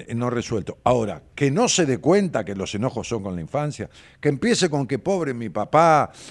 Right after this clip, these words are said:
con que pobre mi mamá, con que, con, eh, que justifique todo, los enojos son de la niña,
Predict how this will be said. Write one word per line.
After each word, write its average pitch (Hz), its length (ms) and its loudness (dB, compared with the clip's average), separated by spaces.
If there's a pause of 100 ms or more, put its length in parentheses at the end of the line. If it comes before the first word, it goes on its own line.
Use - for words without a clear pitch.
con 117 180 -4
que 127 140 -8
pobre 160 340 -8
mi 117 160 -6
mamá, 127 640 -2
con 107 180 -8
que, 107 220 -10
con, 117 340 -8 (300)
eh, 113 260 -4
que 147 120 -2
justifique 160 640 0
todo, 185 420 0 (640)
los 107 220 -10
enojos 117 380 -4
son 120 160 -4
de 113 80 -6
la 85 160 -6
niña, 92 560 -6